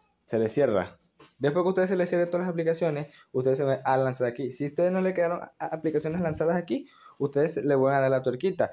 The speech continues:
Si ya les, no les aparece aquí, ustedes revisen fallo de cierre. En fallo de cierre, si por casualidad le queda una o dos, ustedes le dan aquí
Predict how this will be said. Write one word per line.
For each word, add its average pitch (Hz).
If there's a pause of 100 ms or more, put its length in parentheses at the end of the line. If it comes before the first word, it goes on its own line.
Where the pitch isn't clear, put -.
(220)
Si 165
ya 175
les, 208 (180)
no 175
les 202
aparece 175
aquí, 180
ustedes 135
revisen 147
fallo 139
de 135
cierre. 143
En 110
fallo 135
de 165
cierre, 147
si 127
por 117
casualidad 120
le 110
queda 127
una 175
o 160
dos, 214 (240)
ustedes 135
le 131
dan 123
aquí 208